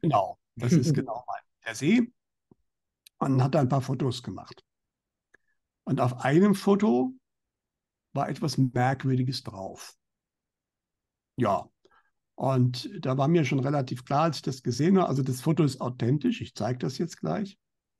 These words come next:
Speaker 1: Und, äh, da hat er ges-, äh, ist klar, das ist keine Linsenspiegelung, das ist irgendwas anderes. Ja? So, ich zeige jetzt mal dieses Foto, mal gucken, das müssten wir jetzt hier hinkriegen, genau.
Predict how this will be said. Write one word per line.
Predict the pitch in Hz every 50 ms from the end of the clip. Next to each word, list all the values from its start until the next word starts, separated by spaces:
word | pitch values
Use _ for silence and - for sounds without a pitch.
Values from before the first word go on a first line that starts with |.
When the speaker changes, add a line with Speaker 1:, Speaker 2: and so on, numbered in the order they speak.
| - _ _ _ _ _ _ _ _
Speaker 1:
Und, | - 147 160 156 147 147 147 143 147 127 - - - -
äh, | 151 143 143 143 143 143 143 147 139 123 - _ _ _ _ _ _ _ _ _ _ _ _ _ _ _ _ _ _ _ _
da | - 127 127 135 143 143 143 151 143 135
hat | 131 143 -
er | 165 147
ges-, | 139 139 123 120 - - - - - -
äh, | 156 139 135 131 131 127 120 - - - - -
ist | 233 - - -
klar, | 165 143 156
das | 160 143 127
ist | 160 123 -
keine | - 151 151 139
Linsenspiegelung, | 131 147 147 143 127 110 117 - - - 110 110 104 98 98 101
das | 120 131 127
ist | 170 127 -
irgendwas | 185 147 151 147 139 135 127
anderes. | - - 95 92 - - - - - - - - _ _ _ _ _ _ _ _ _ -
Ja? | 113 139 214 254 254 - _ _ _ - - - - - - _ _ _ - _ _ _ _ _ _ _ _ _ _ _ _ -
So, | - 123 117 131 131 113 101
ich | 110 - -
zeige | - - 95 117 123 123 165
jetzt | 135 - -
mal | 156 147 160 165 170 165
dieses | 185 185 202 214 196 -
Foto, | - - 175 202 208 - 277 254
mal | 202 143 127 123
gucken, | - 135 131 - 269 269 285 254
das | 196 - - -
müssten | 120 123 - - - 143
wir | 120 117 -
jetzt | - - - -
hier | - - 98
hinkriegen, | 98 - 156 226 247 - - - - 180 190 214 190 190
genau. | - 139 123 - - 87 - - - - _